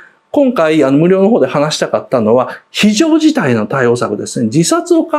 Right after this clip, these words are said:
えちゃうほどの悩み方の場合は、まずどんなふうに考えるのかっていうですね、あの、非常事態の方法論だけ話しました。えー、とりあえずですね、自殺しかねないほど悩んでる人っていうのは、時々ね、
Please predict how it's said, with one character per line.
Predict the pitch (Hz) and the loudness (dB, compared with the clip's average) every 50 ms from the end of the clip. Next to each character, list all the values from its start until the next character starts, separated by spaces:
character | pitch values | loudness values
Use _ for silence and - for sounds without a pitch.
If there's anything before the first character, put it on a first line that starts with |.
| 302 311 320 320 | -4 -2 0 0
え | 320 285 | 2 2
ち | - - 196 | 2 0 0
ゃ | 151 | 0
う | 147 139 139 - | 0 -2 -2 -2
ほ | - 165 | -2 0
ど | 170 180 190 | 2 2 2
の | 196 180 | 2 2
悩 | 165 160 165 170 175 | 2 0 0 0 0
み | 180 175 | -2 0
方 | 175 165 170 165 160 | -2 0 0 0 0
の | 165 160 156 | 0 0 2
場 | 156 156 151 147 | 2 2 2 2
合 | 147 | 2
は、 | 151 156 151 - - - - - _ | 0 0 -2 -4 -8 -20 -20 -6 _
ま | - 214 254 247 | 0 0 2 2
ず | 208 139 139 | 2 0 0
ど | - 247 | 0 0
ん | 285 | 2
な | 294 240 220 | 2 2 2
ふ | 165 | 2
う | 139 | 2
に | 127 120 123 | 2 2 0
考 | - - 151 143 151 147 151 | -2 -4 -4 -2 -2 0 0
え | 143 | 0
る | 135 110 | 0 0
の | 104 104 | -2 -2
か | - 139 | -2 -2
っ | 120 - - | -4 -2 -2
て | - | 0
い | 113 107 | 0 0
う | |
で | 104 110 | 0 -2
す | - - - 127 | -2 -2 0 0
ね、 | 120 - - - - - | 0 -2 -6 -18 -14 -6
あ | - 127 | -2 -2
の、 | 117 117 | -2 0
非 | 120 196 | 2 2
常 | 202 240 240 247 | 2 4 4 2
事 | 233 254 233 | 2 2 2
態 | 220 180 143 | 2 2 0
の | 123 120 | 0 -2
方 | - - 156 156 | 0 0 -2 0
法 | - 160 139 | 0 0 2
論 | 123 117 117 | 2 2 2
だ | 117 117 | 2 0
け | - 139 | 0 -2
話 | 127 135 127 127 127 | -2 0 -2 -2 0
し | - | -2
ま | 123 123 | -2 -2
し | 123 | -2
た。 | - - - | -2 -4 0
え | - 196 196 196 196 196 190 | 0 0 0 2 0 0 0
ー、 | |
と | 185 202 | 2 2
り | 202 220 | 2 2
あ | 226 | 2
え | |
ず | 220 180 | 2 2
で | 151 139 | 0 0
す | 147 - | 0 0
ね、 | 135 127 | 0 0
自 | 127 135 | 0 0
殺 | - - 175 185 185 185 | 0 0 -2 -2 -2 -4
し | - - - - - - - - - - | -8 -10 -10 -12 -14 -12 -8 -6 -6 -6
か | - - 208 | -4 -2 0
ね | 208 208 208 | 0 2 2
な | 202 196 180 147 | 2 0 0 -2
い | 139 | -2
ほ | 135 - 156 | 0 0 2
ど | 165 170 160 | 2 2 2
悩 | 143 147 160 170 170 | 2 0 -2 -2 -2
ん | 170 151 | 0 0
で | 135 120 | 0 0
る | 123 | -2
人 | 127 - - | -2 -2 -2
っ | 151 - | -2 0
て | - 143 | 2 2
い | 202 | 2
う | |
の | 180 160 | 4 2
は、 | 143 117 | 2 0
時 | - 220 220 294 | 0 -2 -2 0
々 | 285 311 277 | 0 0 2
ね、 | 269 269 269 262 240 190 | 2 2 2 2 2 0